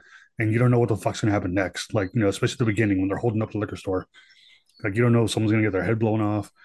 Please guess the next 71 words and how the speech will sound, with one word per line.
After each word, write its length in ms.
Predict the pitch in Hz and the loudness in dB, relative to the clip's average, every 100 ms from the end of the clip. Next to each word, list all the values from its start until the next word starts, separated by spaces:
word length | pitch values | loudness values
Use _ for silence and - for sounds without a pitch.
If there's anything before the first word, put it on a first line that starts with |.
| - _ - | -20 _ -6
It's 160 | 120 | 0
just, 220 | 147 135 | 0 0
it's 120 | 120 - | -4 0
so, 460 | 139 139 135 131 | 4 6 6 4
I 40 | 123 | 2
don't 100 | 117 | 2
know, 100 | 107 | 2
I 40 | |
love 200 | 117 120 | 2 2
the 80 | 113 | 0
tenseness 520 | - 113 104 107 - | -4 -6 -4 -6 -2
of 140 | 98 107 | -2 0
it. 40 | |
And 100 | 117 | 2
then 160 | 131 123 | 4 4
once 180 | 131 | 2
it 60 | 123 | 2
gets, 300 | 117 107 - | -2 -2 -2
you 60 | 120 | -2
know, 100 | 101 | 0
all 140 | 104 | -2
the, 200 | 101 95 - - - _ | -2 -6 -8 -20 -20 _
when 120 | 120 | -4
it 40 | 120 | -2
gets 100 | 98 | 0
balls 240 | 113 113 | 0 0
to 60 | - | 0
the 60 | |
wall 180 | 113 104 | 0 0
crazy 280 | - 147 110 | 2 2 2
and 100 | 107 | 0
all 120 | 101 | -2
the 80 | 98 | -2
vampires 280 | 127 98 92 | -2 -4 -4
are 80 | 95 | -4
attacking, 460 | 98 95 95 95 - - - _ _ | -2 -2 -2 -4 -6 -20 -20 _ _
I 60 | 143 | 4
don't 80 | 147 | 4
know, 60 | |
I 40 | 123 | 4
just, 200 | 120 120 | 0 -2
I, 180 | 113 | 0
I 80 | 117 | 2
really, 360 | 117 127 117 107 107 104 | 2 4 2 -2 -8 -12
it's 180 | 113 - | -10 -2
one 100 | 123 | 0
of 40 | |
the 60 | 107 | 2
ones 260 | 98 95 95 | 2 0 -2
where 80 | |
it's 80 | 95 | -2
like, 120 | 101 107 | -2 -2
I, 200 | 110 104 117 | -2 -2 -2
I 60 | |
appreciate 680 | 113 107 127 113 - 98 101 - _ _ _ _ | -4 0 2 2 2 0 -2 -8 _ _ _ _
the 80 | - | -4
practical 400 | - 107 113 101 | 0 0 0 0
effects 380 | 95 - 95 - | 0 -2 -4 -2
in 80 | 90 | -2
this 280 | 90 - 98 | -2 -4 -4
and, 220 | 92 95 | -4 -2
and, 280 | 95 92 104 | -4 -2 0
you 80 | |
know, 80 | 98 | 0
watching 320 | 95 95 - | 0 -2 -2
the 80 | 95 | -2
making 300 | 92 92 98 | -2 -2 -2
of 100 | 92 | -4
and 80 | 92 | -2
everything. 300 | 92 92 92 | -2 -2 -4
And, 140 | 92 | -4